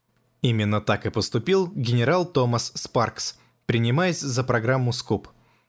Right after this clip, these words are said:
В своём окончательном виде программа «Скуп» была рассчитана на запуск семнадцати спутников,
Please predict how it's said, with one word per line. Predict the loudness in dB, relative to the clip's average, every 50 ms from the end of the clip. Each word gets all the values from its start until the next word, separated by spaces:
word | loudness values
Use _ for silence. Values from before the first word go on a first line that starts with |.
| _ _ _ _ _
В | -6
своём | -2 0 0 2 2 2 0 0
окончательном | -2 -2 0 0 0 2 2 0 0 2 0 0 2 2 2 2
виде | 0 0 0 0 0 -2 -4 -8 _ _ _ _ _ _
программа | 0 2 2 2 2 2 2 0 0 -2
«Скуп» | -2 -2 0 0 0 0 -4 -12 -20 -20 -20 -10 _ 0
была | 2 4 4 4 4
рассчитана | 2 0 0 0 -2 -2 0 0 0
на | 2 0 0
запуск | 0 0 0 -2 -4 -4 -4 -4 -2
семнадцати | -2 0 0 0 0 0 -2 -2 -4 -2
спутников, | -4 -4 -2 -2 -2 0 0 0 0 0 -2 -4 -4